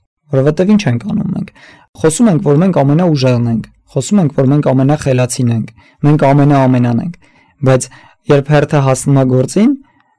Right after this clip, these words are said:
մենք վերադառնալով մեր այդ նույն նախորդ հարցին, վերադառնում ենք էլի այդ խնդրին, որը չենք լուծում,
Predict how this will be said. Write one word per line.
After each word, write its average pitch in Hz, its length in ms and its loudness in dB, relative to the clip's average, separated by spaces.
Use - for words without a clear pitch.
մենք 151 240 2
վերադառնալով 143 720 2
մեր 135 220 2
այդ 131 220 -2
նույն 139 320 2
նախորդ 135 420 -2
հարցին, 139 380 0
վերադառնում 143 500 2
ենք 151 160 0
էլի 143 160 4
այդ 156 140 0
խնդրին, 185 400 0
որը 143 260 4
չենք 135 300 -2
լուծում, 123 320 -4